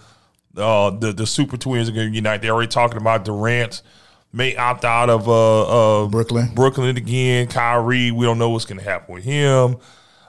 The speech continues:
Speaker 1: Uh, we're gonna get to it a little bit later on, but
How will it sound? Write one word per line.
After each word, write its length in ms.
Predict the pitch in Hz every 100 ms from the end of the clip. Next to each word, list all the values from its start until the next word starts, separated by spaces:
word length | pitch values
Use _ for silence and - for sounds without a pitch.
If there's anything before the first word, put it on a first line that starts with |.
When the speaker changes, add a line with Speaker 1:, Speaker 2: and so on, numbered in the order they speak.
| -
Speaker 1:
Uh, 360 | 120 117 107 107
we're 180 | 107 190
gonna 160 | 196 143
get 360 | 107 139 175
to 240 | - 160 143
it 100 | 120
a 40 |
little 160 | 127 131
bit 160 | 120
later 260 | 113 120 107
on, 360 | 131 110 101 107
but 280 | 110 95